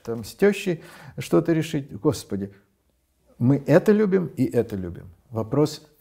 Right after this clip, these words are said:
а, данный момент, с-, социальные обстоятельства мобилизуют эту ч-,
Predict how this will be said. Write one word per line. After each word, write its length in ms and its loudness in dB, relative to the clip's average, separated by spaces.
а, 360 0
данный 440 4
момент, 420 -4
с-, 120 -20
социальные 540 0
обстоятельства 720 -4
мобилизуют 800 2
эту 280 -2
ч-, 160 -16